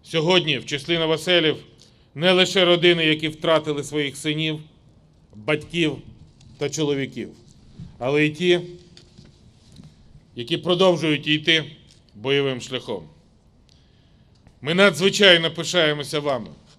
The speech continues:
достойними синами українського народу. І хотів би я висловити подяку і президенту Федерації футболу України Андрію Павелку, славному дніпропетровцю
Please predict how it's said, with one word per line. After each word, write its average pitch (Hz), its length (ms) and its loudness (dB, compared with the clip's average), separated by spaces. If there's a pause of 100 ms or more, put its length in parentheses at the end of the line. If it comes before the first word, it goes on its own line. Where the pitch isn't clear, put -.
(380)
достойними 151 720 -2
синами 147 440 -6
українського 117 640 -8
народу. 107 360 -8 (1800)
І 127 80 -12
хотів 180 320 0
би 185 120 2
я 185 100 2
висловити 170 520 -4
подяку 156 640 -2 (1080)
і 131 80 -8
президенту 170 640 0
Федерації 156 580 -4
футболу 151 460 -4
України 156 500 -2
Андрію 139 460 -4
Павелку, 123 500 -8 (1500)
славному 143 480 0
дніпропетровцю 131 880 -8